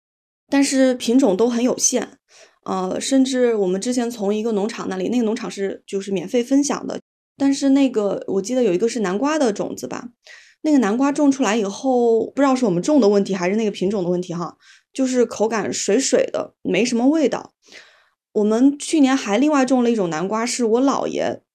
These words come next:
我姥爷的那个南瓜种子。他，我印象里从我小时候吧，就一直种这个品种的南瓜，因为我们都很喜欢吃，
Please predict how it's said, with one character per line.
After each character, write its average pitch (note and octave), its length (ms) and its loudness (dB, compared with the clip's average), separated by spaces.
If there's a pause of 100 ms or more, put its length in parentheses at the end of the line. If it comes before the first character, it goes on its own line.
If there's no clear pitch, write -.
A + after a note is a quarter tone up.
(120)
我 A3+ 120 4
姥 F#3 200 2
爷 G#2+ 120 2
的 A3 120 0
那 G3+ 180 0
个 A2+ 140 -2
南 E3 180 -2
瓜 F3 140 -2
种 F3 200 -8
子。 - 220 -18 (680)
他， B3+ 480 -2
我 A3 140 4
印 A3 100 2
象 A3 200 0
里 F#3+ 40 2
从 G3+ 200 -2
我 A#3+ 40 2
小 A3+ 280 0
时 F#3+ 180 -4
候 A3+ 100 0
吧， G#3+ 240 -4 (360)
就 G#3 120 2
一 A#3+ 140 4
直 F#3 220 2
种 F#3+ 180 0
这 F#3 80 0
个 F#3 80 2
品 F3+ 180 -2
种 F3 120 -2
的 C#3 80 -6
南 E3 180 -8
瓜， E3+ 180 -6
因 G3+ 140 2
为 G#3 160 0
我 F3+ 160 -2
们 E3+ 160 -2
都 G#3+ 100 0
很 G#3+ 160 -2
喜 G3+ 140 -6
欢 E3+ 160 -10
吃， G3+ 400 -4